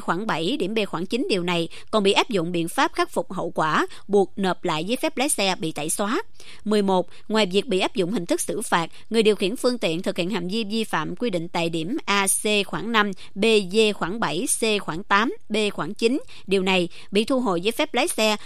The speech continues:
không do cơ quan có thẩm quyền cấp, giấy phép lái xe không hợp lệ. Mười hai. Ngoài việc bị áp dụng hình thức xử phạt,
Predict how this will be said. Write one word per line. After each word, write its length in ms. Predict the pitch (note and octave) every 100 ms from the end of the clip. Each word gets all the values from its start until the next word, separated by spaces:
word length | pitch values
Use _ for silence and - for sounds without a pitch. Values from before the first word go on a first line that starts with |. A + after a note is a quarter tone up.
| -
không 280 | - C#4 C4
do 100 | B3+
cơ 180 | - A3+
quan 180 | A#3 A3
có 80 |
thẩm 200 | - F3+ A3+
quyền 180 | G3 E3+
cấp, 200 | D4 G#4+ - -
giấy 120 | G3+
phép 220 | C4+ D#4+ A#3+
lái 100 | D#4
xe 280 | - G3
không 240 | F#3+ C#4 B3
hợp 180 | G3+ -
lệ. 300 | G3+ D#3+ - - - -
Mười 200 | G3 F#3
hai. 300 | F3+ G3+ G3 - -
Ngoài 140 | A3 A3+
việc 160 | F#3 G3+
bị 120 | F#3+
áp 180 | A3 -
dụng 180 | F#3+ F#3
hình 140 | F3+
thức 140 | B3+ -
xử 200 | F3 G3+
phạt, 240 | G3